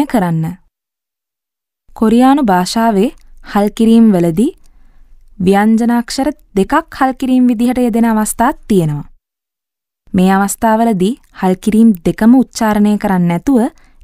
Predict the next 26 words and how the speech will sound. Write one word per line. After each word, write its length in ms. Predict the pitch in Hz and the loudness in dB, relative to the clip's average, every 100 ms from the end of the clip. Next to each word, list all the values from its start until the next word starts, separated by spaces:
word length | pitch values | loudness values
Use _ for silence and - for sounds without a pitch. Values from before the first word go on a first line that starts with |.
| - | -2
ඒ 120 | 185 180 | 0 2
දෙකෙන් 260 | 180 226 294 - _ | 0 0 -2 -4 _
එකක් 160 | 190 - 269 - | -6 -4 -6 -4
විතරයි 400 | 202 202 226 339 - | -4 0 0 -2 -6
උච්චාරණය 520 | - - 214 202 214 | -6 -2 0 2 0
කරන්නේ. 440 | 302 240 170 156 165 _ _ _ _ _ _ _ _ - | 0 -2 -2 -6 -8 _ _ _ _ _ _ _ _ -12
අපි 240 | - 294 | -4 0
උදාහරණයකට 880 | 214 214 233 254 254 262 262 269 180 254 _ _ _ _ | 0 0 0 2 4 4 2 -2 -4 -6 _ _ _ _
තක් 160 | 240 240 _ _ - | -4 -4 _ _ -4
කියන 220 | 277 285 | 0 0
වචනය 360 | 233 - 208 220 | 0 -2 -2 0
අරන් 300 | 226 233 233 | 2 2 4
බැලුවොත් 380 | 262 202 208 - _ _ _ _ - | 2 0 -2 -8 _ _ _ _ -6
මේ 140 | 208 | 0
උදාහරණයේ 720 | 202 170 202 214 220 220 220 170 | 2 2 0 0 0 2 2 0
ලියන 240 | 175 202 | 2 0
ස්වරූපේ 560 | 226 254 262 254 208 190 - _ _ _ _ _ _ _ | 0 0 0 -2 -2 -2 -6 _ _ _ _ _ _ _
ල 120 | 185 190 208 - | 0 0 0 -4
අක්ෂරයයි 680 | 220 - 247 240 254 339 415 _ _ _ | -8 -6 -4 -2 -2 -4 -8 _ _ _
ක 220 | - 233 240 | -4 -2 -2
අක්ෂරයයි 580 | 226 220 - 233 240 320 415 - | -4 -6 -6 -4 -4 -4 -8 -6
දෙකම 280 | 196 247 277 403 _ _ _ _ _ _ _ _ - | -2 0 0 -2 _ _ _ _ _ _ _ _ -4
හල් 200 | 262 254 | -2 0
කිරීම් 340 | 262 254 254 | 2 4 6
විදිහට 300 | 240 247 262 | 4 2 0
යෙදෙනවා. 460 | 339 190 156 135 | 0 0 -2 -6